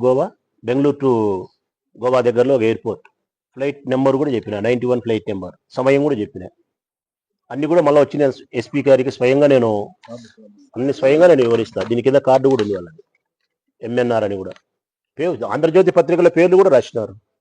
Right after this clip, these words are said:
ఎవరు అనేది కూడా రాసినారు. ఎస్పీ గారి విజ్ఞప్తి చేస్తానా? ఇరవై మూడు, ఇరవై నాలుగు, ఇరవై ఐదు ప్రొద్దుటూరు నుంచి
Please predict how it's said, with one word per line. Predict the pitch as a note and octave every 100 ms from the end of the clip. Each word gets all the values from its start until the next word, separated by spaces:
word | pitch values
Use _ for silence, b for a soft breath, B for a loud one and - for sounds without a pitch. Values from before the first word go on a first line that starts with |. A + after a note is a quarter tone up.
| _ A2+
ఎవరు | B2+ C3
అనేది | B2+ C3+
కూడా | B2+
రాసినారు. | - - F#2+ G#2 _ _ _ _ _ -
ఎస్పీ | C3+ F3+ F#3
గారి | E3+ D3
విజ్ఞప్తి | D3 E3 D3
చేస్తానా? | C3+ B2 A2 C3 _ _ _ _ _ _ _ _ _ _ _ _ -
ఇరవై | C3+ D#3+
మూడు, | E3 D#3+
ఇరవై | D3+ D3
నాలుగు, | D3 C#3+
ఇరవై | C#3 C3
ఐదు | A#2 - -
ప్రొద్దుటూరు | C3 D3 D#3 C#3+
నుంచి | C3